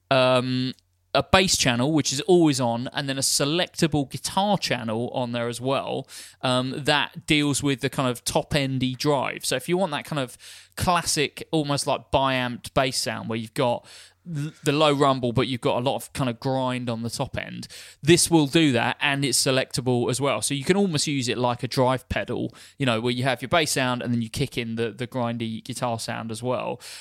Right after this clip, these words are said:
Um, I was really impressed by this. Actually, the demo is super, super impressive and definitely worth your time having a, a listen. There's also some, some good information there about, like, the routing,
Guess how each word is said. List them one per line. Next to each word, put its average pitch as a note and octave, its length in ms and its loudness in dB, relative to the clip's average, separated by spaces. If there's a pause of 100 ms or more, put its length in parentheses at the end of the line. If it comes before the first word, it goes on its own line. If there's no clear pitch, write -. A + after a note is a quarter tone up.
(100)
Um, E3 220 2
I G3+ 80 10
was G3+ 180 4
really G#3 160 8
impressed G3+ 320 4
by A#2+ 100 4
this. B2 220 2
Actually, C#3 300 0
the C#3 80 -4
demo C3+ 480 4
is B2+ 440 -2
super, C3 840 2 (280)
super C#3 500 0
impressive A#2+ 560 -4
and B2 180 -6
definitely C3 380 -2
worth B2 460 -2
your C3 160 -6
time B2 300 -4
having A#2 300 -6
a, A2+ 260 -6
a B2 80 -6
listen. B2 380 -6 (320)
There's D#3 160 2
also F3 280 4
some, C#3+ 380 -2
some C#3 160 -4
good C#3+ 160 -2
information C3 460 -6
there B2+ 180 0
about, A#2+ 280 0
like, B2 160 -2
the B2 80 -6
routing, C#3+ 540 -2